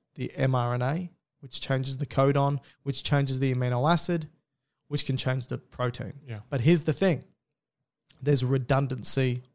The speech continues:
Speaker 1: all the way through. So, for example, you may change a nucleotide, right? May change an A to a T,
Speaker 2: Hmm.
Speaker 1: which changes the codon. But maybe it changes a codon,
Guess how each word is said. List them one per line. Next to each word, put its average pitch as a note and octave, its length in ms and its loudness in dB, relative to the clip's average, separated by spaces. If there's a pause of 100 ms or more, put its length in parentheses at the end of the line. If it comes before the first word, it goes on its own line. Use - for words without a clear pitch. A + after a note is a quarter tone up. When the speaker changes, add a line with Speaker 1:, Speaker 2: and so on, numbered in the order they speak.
(120)
Speaker 1:
all C3 200 0
the B2 120 0
way A#2 260 0
through. - 340 -8 (760)
So, C#3+ 180 4
for E3+ 240 6
example, C#3 560 2 (1080)
you E3+ 140 4
may D#3+ 160 6
change D#3 500 4 (140)
a C3+ 360 4 (120)
nucleotide, C#3+ 880 0 (440)
right? D#3+ 260 2 (680)
May C#3 160 0
change C#3+ 240 2
an C3+ 160 2
A D3 200 4
to D3 160 -2
a D3 40 2
T, B3 320 -2 (100)
Speaker 2:
Hmm. A#2+ 140 -20 (640)
Speaker 1:
which - 240 -6
changes C3+ 380 0
the C3 80 -2
codon. C3+ 540 2 (420)
But F3+ 120 4
maybe F#3 720 4 (380)
it E3 160 -2
changes E3+ 420 2
a D3+ 60 2
codon, F3 640 2